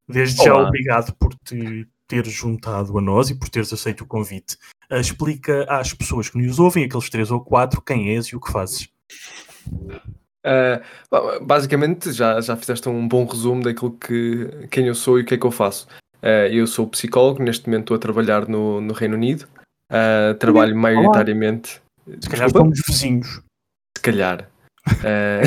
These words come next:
Speaker 2: <laughs> temos que analisar isso.
Speaker 1: É.
Speaker 2: <laughs> Ah, maioritariamente trabalho com, com escolas, ah, crianças, adolescentes,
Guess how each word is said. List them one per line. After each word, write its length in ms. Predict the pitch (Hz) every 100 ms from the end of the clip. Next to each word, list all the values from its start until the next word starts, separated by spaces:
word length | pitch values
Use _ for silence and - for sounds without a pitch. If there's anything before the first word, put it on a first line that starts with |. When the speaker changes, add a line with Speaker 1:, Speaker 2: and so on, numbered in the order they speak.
| 143 160 226 226
Speaker 2:
<laughs> 400 | 202 - - - -
temos 180 | 160
que 80 | -
analisar 460 | 147 143 139 131 123
isso. 260 | 113 - -
Speaker 1:
É. 760 | 226 214 165 135 - 131 -
Speaker 2:
<laughs> 100 | 139 - - 240 - 175 139
Ah, 640 | 135 131 127 - - -
maioritariamente 720 | 151 143 143 143 139 131 127 120
trabalho 360 | 123 120 117
com, 380 | 117 117 110 107
com 140 | - 117
escolas, 640 | - 127 127 131 131 - _ _ _
ah, 320 | 110 110 107 107
crianças, 600 | - 107 117 117 117 113
adolescentes, 800 | 107 110 - 117 117 113 117 -